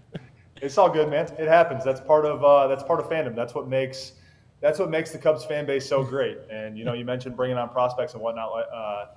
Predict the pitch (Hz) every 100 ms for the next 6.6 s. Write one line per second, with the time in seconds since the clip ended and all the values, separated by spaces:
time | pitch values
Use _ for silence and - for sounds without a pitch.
0 | _ _ _ - 139 131 127 139 127 117
1 | - 135 127 - 170 170 127 107 - 127
2 | 135 131 113 110 104 113 110 - 110 107
3 | 101 107 110 139 120 117 120 113 117 117
4 | 120 113 113 110 107 107 - - 117 117
5 | 107 107 107 107 104 104 98 101 98 95
6 | 101 95 - 104 101 101